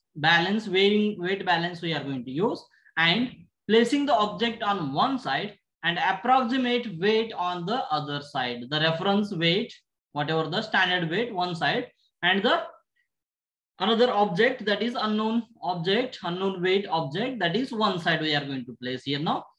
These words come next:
So the weight of the object is determined.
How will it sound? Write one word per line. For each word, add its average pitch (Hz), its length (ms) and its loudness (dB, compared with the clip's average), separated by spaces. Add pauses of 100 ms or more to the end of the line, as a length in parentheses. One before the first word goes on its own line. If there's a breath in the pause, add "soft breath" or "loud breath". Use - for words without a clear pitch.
(160 soft breath)
So 214 220 0
the 214 100 2
weight 240 320 2
of 233 260 6
the 226 80 2
object 170 460 -2
is 247 260 -6 (160)
determined. 175 720 -2